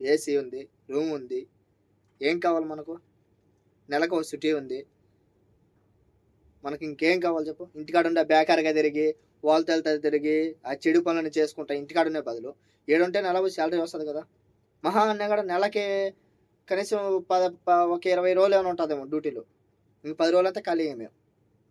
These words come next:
ఆ చాలు కదా, ఇరవై రోజులకి ఇంత శాలరీ వస్తున్నా అంటే మేలే. కాకపోతే బాధ, ఫుడ్ సరి లేకుండా కూడా తిట్టాలనిపించదు, గొడవ వేసుకోవాలనిపించదు. నేను ఇంట్లో నేను పని చేయను, నేను వెళ్ళిపోతాను,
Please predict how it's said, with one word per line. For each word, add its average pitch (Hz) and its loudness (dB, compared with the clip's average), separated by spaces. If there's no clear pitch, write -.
ఆ - -14
చాలు 160 2
కదా, 156 -2
ఇరవై 135 -4
రోజులకి 175 0
ఇంత 160 -8
శాలరీ 170 0
వస్తున్నా 190 -6
అంటే 196 -10
మేలే. 165 -2
కాకపోతే 190 0
బాధ, 170 2
ఫుడ్ 165 -4
సరి 160 0
లేకుండా 151 -2
కూడా 139 -2
తిట్టాలనిపించదు, 151 -4
గొడవ 151 0
వేసుకోవాలనిపించదు. 131 -8
నేను 135 -12
ఇంట్లో 147 -6
నేను 139 -10
పని 147 -2
చేయను, 143 -2
నేను 135 -8
వెళ్ళిపోతాను, 151 -4